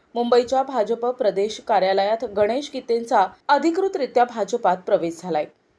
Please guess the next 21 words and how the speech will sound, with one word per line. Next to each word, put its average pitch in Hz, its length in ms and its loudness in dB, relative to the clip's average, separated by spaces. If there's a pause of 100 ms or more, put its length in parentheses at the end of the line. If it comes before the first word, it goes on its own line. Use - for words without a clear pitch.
(140)
यावेळी 226 260 4
भाजपचे 240 640 0
नवनिर्वाचित 196 640 -4
प्रदेशाध्यक्ष 180 800 -6
रवींद्र 185 420 0
चव्हाण 180 460 0 (440)
यांच्या 277 400 2 (100)
हस्ते 254 280 0
गळ्यात 214 360 2 (280)
मफलर 226 580 2
घालत 220 800 0
गणेश 302 480 2
गीते 247 300 4
यांच्या 202 360 4
हाती 220 240 -2
कमळ 185 300 -2
देण्यात 165 360 -2
आले. 147 160 -4 (280)
एवढी 247 260 0
जलसंपदा 262 640 2
मंत्री 254 380 -4